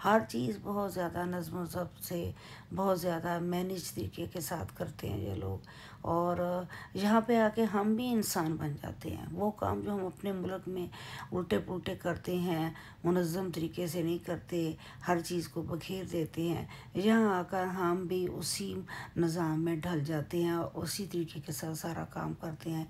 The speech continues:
काश हम सब लोग अपने मुल्क में भी ये सब कुछ करें, अपने मुल्क को मुनज़्ज़म करने की कोशिश करें और वहाँ भी ऐसे ही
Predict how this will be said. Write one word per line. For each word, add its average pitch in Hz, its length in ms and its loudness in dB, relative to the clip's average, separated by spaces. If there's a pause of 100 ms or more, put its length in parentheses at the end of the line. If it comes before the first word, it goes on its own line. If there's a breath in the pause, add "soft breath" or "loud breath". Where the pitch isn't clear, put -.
(340 loud breath)
काश 175 360 2
हम 185 120 0
सब 180 280 -4
लोग 180 200 0
अपने 170 260 -2
मुल्क 170 340 -2
में 175 120 2
भी 175 100 -4
ये 175 180 -2
सब 170 220 -4
कुछ 180 180 -6
करें, 165 340 0
अपने 170 300 -2
मुल्क 170 300 0
को 170 120 -4
मुनज़्ज़म 170 480 0
करने 170 260 -2
की 175 160 -4
कोशिश 175 380 -4 (120)
करें 196 240 -6 (480 loud breath)
और 190 180 6
वहाँ 185 360 2
भी 190 160 -2
ऐसे 175 340 2
ही 190 300 -4